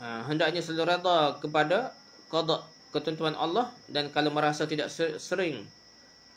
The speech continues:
seriang menerima qada Allah, maka hukumnya haram. Ha?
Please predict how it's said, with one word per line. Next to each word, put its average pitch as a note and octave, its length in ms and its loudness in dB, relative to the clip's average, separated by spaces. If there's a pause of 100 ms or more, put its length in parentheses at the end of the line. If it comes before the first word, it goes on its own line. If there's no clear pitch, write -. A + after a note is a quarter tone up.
(300)
seriang F#3+ 480 4
menerima E3+ 320 0
qada E3+ 240 -2
Allah, G3+ 80 2
maka E3+ 240 0
hukumnya D#3 400 0
haram. A2+ 240 -2 (400)
Ha? B2 320 -16